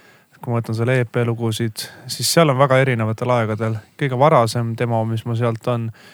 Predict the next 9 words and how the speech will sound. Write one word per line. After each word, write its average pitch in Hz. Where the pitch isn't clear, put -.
võib-olla 120
kõige 123
rohkem 120
selle 117
vana 123
rütmiga 110
sünkroonis 120
olnud, 110
äh, 113